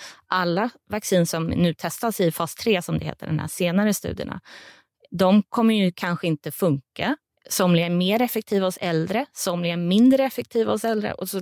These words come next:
man kanske håller på att pussla lite, helt enkelt. Så att jag tror att vi kommer helt enkelt få, får ett erbjudande om ett vaccin och, eh, det är godkänt och säkert och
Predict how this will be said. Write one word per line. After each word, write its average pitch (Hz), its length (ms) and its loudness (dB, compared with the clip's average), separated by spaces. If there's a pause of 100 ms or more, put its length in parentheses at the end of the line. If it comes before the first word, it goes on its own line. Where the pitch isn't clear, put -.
(120)
man 202 140 -2
kanske 202 380 -2 (400)
håller 214 180 2
på 196 100 -4
att - 80 -4
pussla 254 420 0
lite, 170 420 -2
helt - 320 -8
enkelt. - 560 -8 (340)
Så - 140 -2
att - 120 -2
jag 190 140 0
tror 240 640 2
att - 260 -8
vi 170 180 2
kommer 175 260 -2
helt 151 280 -2
enkelt 160 280 -8
få, - 200 0
får 220 320 0
ett 196 140 0
erbjudande 160 420 -2
om 156 80 -2
ett 147 140 -6
vaccin 151 460 -2 (220)
och, - 540 -6
eh, 156 200 0
det 170 80 -4
är 151 60 -4
godkänt 170 600 0
och 131 80 -8
säkert 160 560 -6
och - 360 -12